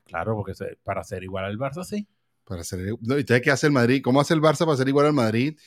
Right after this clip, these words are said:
Speaker 2: Tiene que ganar quince copas del
Speaker 1: Es que yo no
Speaker 2: de,
Speaker 1: quiero
Speaker 2: de
Speaker 1: ser igual al Madrid. Ellos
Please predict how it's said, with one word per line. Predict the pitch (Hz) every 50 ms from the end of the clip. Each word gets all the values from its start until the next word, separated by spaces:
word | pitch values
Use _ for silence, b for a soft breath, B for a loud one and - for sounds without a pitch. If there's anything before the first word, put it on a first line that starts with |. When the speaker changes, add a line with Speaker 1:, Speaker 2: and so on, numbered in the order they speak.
| b b _
Speaker 2:
Tiene | - 110 123
que | 147
ganar | 147 135 123 127 127 -
quince | - 160 160 160 151 - 160
copas | - - 156 151 160 156 147
del | 151 143 127
Speaker 1:
Es | 110
que | 104 123 127
yo | 131
no | 135 135
Speaker 2:
de, |
Speaker 1:
quiero | 127 139 139 131
Speaker 2:
de | 139
Speaker 1:
ser | 139 139
igual | 131 131 139 135 131
al | 131
Madrid. | 127 117 113 110 117 117 117 -
Ellos | - 113 120 139 147